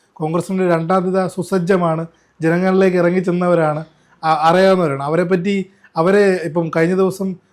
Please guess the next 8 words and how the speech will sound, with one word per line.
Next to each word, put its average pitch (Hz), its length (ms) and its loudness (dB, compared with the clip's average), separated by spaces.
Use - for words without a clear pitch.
യൂത്ത് 170 200 0
കോൺഗ്രസിൻ്റെ 196 460 0
സംസ്ഥാന 190 420 -2
അധ്യക്ഷൻ 185 340 -2
പറയുന്നത് 170 440 0
കേട്ടു, 143 200 -10
അതായത് 151 340 -6
ചാവേറുകളായി 190 880 4